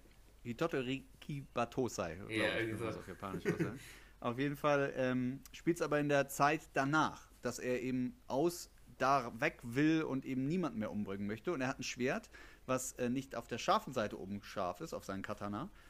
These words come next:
Speaker 1: sondern in der Innenseite. Also so, dass er auch niemanden mehr umbringen kann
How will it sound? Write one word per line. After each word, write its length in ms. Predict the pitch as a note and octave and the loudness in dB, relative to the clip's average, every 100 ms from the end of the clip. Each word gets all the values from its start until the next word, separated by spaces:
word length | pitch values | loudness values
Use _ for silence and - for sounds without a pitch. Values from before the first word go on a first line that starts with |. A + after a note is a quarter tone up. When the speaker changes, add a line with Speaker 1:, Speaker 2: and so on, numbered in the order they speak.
| - | -14
Speaker 1:
sondern 340 | - A#2+ B2 A#2+ - - | -4 -2 -2 -4 -16 -8
in 80 | C3+ | -2
der 140 | C#3 | 0
Innenseite. 580 | F#3+ F#3 B2 G2 F#2 - - | 2 0 0 -2 -2 -10 -10
Also 240 | A2+ A2+ A#2 | -6 -4 0
so, 200 | B2 C#3 | 0 0
dass 160 | B2 | 0
er 60 | A#2+ | -2
auch 120 | A2+ | 0
niemanden 280 | C3+ C3+ B2+ | 0 0 -2
mehr 100 | B2 | -2
umbringen 400 | B2+ A#2+ A#2 A2+ | 0 2 0 0
kann 320 | C#3+ C3+ | 0 0